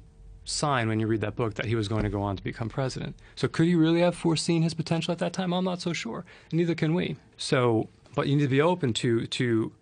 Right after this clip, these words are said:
what else may be trying to come through you, what's trying to emerge in your life, okay? That not, that,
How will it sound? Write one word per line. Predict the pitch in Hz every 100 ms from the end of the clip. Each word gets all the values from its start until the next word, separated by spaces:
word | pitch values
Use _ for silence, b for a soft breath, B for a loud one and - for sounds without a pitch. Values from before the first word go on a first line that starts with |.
| _ - _ _ - _ _ _ _ _
what | - 120 117 139
else | 131 -
may | 135 135 135 131
be | 117
trying | - 131 120
to | 110
come | - 139
through | 117 - 143
you, | 104
what's | 104
trying | - 120
to | 110
emerge | 110 113 110
in | 98
your | 104
life, | 120 - - - _ _
okay? | - 147 -
That | 139 143
not, | 139 151 156
that, | 127